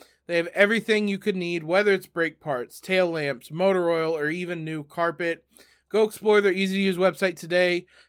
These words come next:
to find the solution to your auto part needs. Head to rock auto dot com right now and see the parts available for your car or truck. Let them know Locked On sent you by writing Locked On in their How Did You Hear About Us box.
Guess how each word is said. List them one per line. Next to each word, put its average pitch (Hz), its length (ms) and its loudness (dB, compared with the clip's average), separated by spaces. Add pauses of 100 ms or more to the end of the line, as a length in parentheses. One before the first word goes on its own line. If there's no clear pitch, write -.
to 175 100 -12
find 220 300 2
the 202 60 0
solution 196 540 -2
to - 140 -10
your 156 220 -2
auto 160 560 2
part 156 480 0 (100)
needs. 170 640 -6 (340)
Head 208 180 0
to 220 60 2
rock 202 260 4
auto 196 200 4
dot 185 180 2
com 180 240 0
right 175 200 2
now 160 200 -2
and 151 100 -8
see 208 140 -6
the 190 100 -6
parts 185 280 -2
available 170 520 0
for 165 160 -8
your 156 160 -4
car 170 460 2
or 156 300 -2
truck. 175 500 0 (520)
Let 214 180 -2
them 240 160 -2
know 220 160 4
Locked 202 320 4
On 196 200 2
sent 202 320 -2
you 202 180 -4
by 180 180 6
writing 180 440 4
Locked 170 420 2
On 175 340 -2
in 170 120 -6
their 165 140 -2
How 160 140 2
Did 165 160 -6
You 165 100 -8
Hear 170 180 -2
About 165 200 -2
Us 160 200 -10
box. 156 600 0